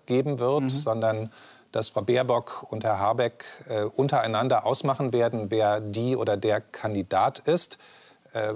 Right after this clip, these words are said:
Speaker 1: also da ist sogar noch eine Frau im Rennen, äh, während die anderen stramm männlich aufgestellt sind. Naja, und über die Unionskandidaten haben wir gesprochen. Und jetzt mit Blick auf unser Land und auf die Anforderungen, wenn Sie den Blick weiten,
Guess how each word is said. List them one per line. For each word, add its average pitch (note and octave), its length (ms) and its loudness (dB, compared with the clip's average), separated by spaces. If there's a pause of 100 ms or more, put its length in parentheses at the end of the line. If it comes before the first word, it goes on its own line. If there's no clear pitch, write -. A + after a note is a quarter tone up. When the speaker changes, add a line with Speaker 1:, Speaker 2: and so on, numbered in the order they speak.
Speaker 1:
also G#2 160 -2
da G#2+ 100 0
ist G#2 120 -4
sogar G#2 180 -2
noch G2+ 120 -4
eine G#2+ 80 -4
Frau G#2+ 280 0
im C#3 100 -2
Rennen, C#3+ 380 0 (500)
äh, G#2+ 240 -2
während A2+ 240 -2
die A2+ 80 -2
anderen A2 240 -2
stramm G#2 260 -2
männlich C3 360 0
aufgestellt B2 560 -2
sind. A2+ 220 -2
Naja, A#2+ 180 4
und G#2+ 140 -4
über A#2 120 0
die A2+ 100 -2
Unionskandidaten A#2+ 960 0
haben B2 100 -2
wir A2+ 60 0
gesprochen. G2+ 480 -2
Und G#2+ 120 -4
jetzt C#3 200 0
mit C3+ 160 -2 (220)
Blick C#3 240 0
auf B2+ 120 0
unser B2+ 240 0
Land C#3+ 280 0
und C3 60 -4
auf - 120 -6
die - 140 -4
Anforderungen, C#3 760 -2
wenn A#2 140 2
Sie B2 80 4
den A#2 180 2
Blick G#2 280 -4
weiten, A2+ 360 -2